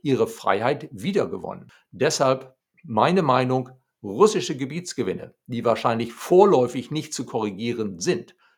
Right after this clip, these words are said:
dürfen formal nicht anerkannt werden.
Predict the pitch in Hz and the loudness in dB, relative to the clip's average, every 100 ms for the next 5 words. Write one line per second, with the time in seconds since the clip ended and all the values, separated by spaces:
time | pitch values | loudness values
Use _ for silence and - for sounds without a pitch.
0 | _ 98 151 151 147 - 127 101 113 123 | _ 0 0 0 -6 -6 -4 -2 0 0
1 | 131 - 104 127 131 - - 107 104 - | 0 -2 -6 -6 -6 -8 -4 -2 -2 -2
2 | 101 110 - 90 - - | -4 -4 -8 -8 -8 -14